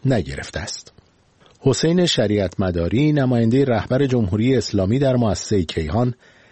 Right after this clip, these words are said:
در یک جشنواره حکومتی به عنوان جهادگر رسانه‌ای سال معرفی شد. از شریعت مداری همراه با کسانی چون علی بهادری جهرومی، سخنگوی دولت ابراهیم رئیسی و آمن سادات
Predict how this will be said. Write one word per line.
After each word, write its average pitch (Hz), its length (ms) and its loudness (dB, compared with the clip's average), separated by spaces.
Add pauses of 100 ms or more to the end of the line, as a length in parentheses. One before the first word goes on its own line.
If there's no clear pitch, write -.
(120)
در 120 180 2
یک 139 240 2
جشنواره 110 580 0
حکومتی 107 680 -2
به 135 100 0
عنوان 107 500 0
جهادگر 101 680 0
رسانه‌ای 107 760 0
سال 117 460 0 (440)
معرفی 87 480 0
شد. - 280 -10 (720)
از 107 200 0
شریعت 95 400 0
مداری 95 400 2
همراه 110 400 0
با 117 120 0
کسانی 113 460 0
چون 113 220 -2
علی 104 380 2
بهادری 98 600 0
جهرومی، 95 680 0 (460)
سخنگوی 120 720 0
دولت 107 360 0
ابراهیم 95 520 0
رئیسی 131 580 0 (520)
و 110 80 2
آمن 98 520 0
سادات 110 720 0